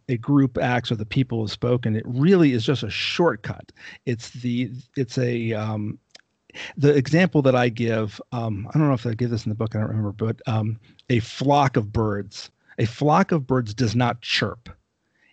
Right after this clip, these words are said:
Each bird chirps, but you can't, so you, you might say, "Oh, that flock of birds is chirping," but it, it isn't. It's the, all the individual ones indi-, um,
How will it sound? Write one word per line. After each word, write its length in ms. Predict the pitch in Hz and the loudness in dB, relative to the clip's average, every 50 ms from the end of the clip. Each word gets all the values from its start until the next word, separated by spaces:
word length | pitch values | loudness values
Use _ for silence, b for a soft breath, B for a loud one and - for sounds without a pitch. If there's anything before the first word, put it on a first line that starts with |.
| _ _ | _ _
Each 300 | - 165 180 175 - - | 0 0 0 0 -2 -6
bird 600 | - 123 117 113 151 143 147 143 139 131 120 - _ | -10 -8 -2 2 4 6 6 6 6 4 2 -4 _
chirps, 800 | - - - - - - - - 101 - - - - - - - B B B B B | -10 -8 -6 -4 -2 -2 -2 -2 -4 -6 -12 -16 -16 -16 -18 -20 B B B B B
but 180 | - 107 - 120 | -12 -10 -8 -8
you 80 | 117 | -10
can't, 340 | 113 - - 160 160 - 131 | -8 -4 -4 -4 -4 -4 -4
so 80 | - 143 | -2 -2
you, 220 | 123 120 127 123 - - | 0 0 0 -2 -2 0
you 120 | 143 143 | 2 2
might 220 | 151 143 127 107 | 4 4 2 0
say, 320 | - - - 175 165 139 131 - | -2 0 2 4 4 4 2 2
"Oh, 260 | - 160 165 156 139 127 | 4 4 6 6 4 4
that 180 | 127 117 117 | 0 -4 -6
flock 340 | - - 147 131 131 127 - | -6 -2 0 0 0 0 -2
of 80 | 107 107 | -6 -6
birds 240 | 123 123 113 117 | -6 -6 -6 -6
is 100 | - - | -10 -14
chirping," 580 | - - - - 202 196 - - 107 104 104 101 | -12 -8 -2 0 0 0 0 -2 -4 -4 -4 -4
but 140 | - 139 143 | -4 -4 -4
it, 120 | 151 - _ _ - | -6 -8 _ _ -6
it 140 | 156 160 170 | -4 -2 0
isn't. 380 | 196 165 117 - 95 90 - | 2 2 0 0 -4 -8 -6
It's 140 | 131 131 - | -8 -6 -4
the, 160 | - 165 151 - - | -6 -6 -6 -6 -4
all 220 | 156 175 185 185 | -2 0 0 0
the 160 | 190 180 156 | 0 0 0
individual 600 | 147 151 151 139 131 120 123 120 113 117 120 110 107 | 0 0 0 0 0 0 -2 -2 -2 -2 -2 -2 -2
ones 300 | 110 107 104 101 104 - | -2 -4 -4 -6 -4 -2
indi-, 320 | 139 135 127 123 127 - - | -2 -2 0 -2 -2 -4 -4
um, 300 | 120 117 110 110 117 | -4 -2 -2 -2 -4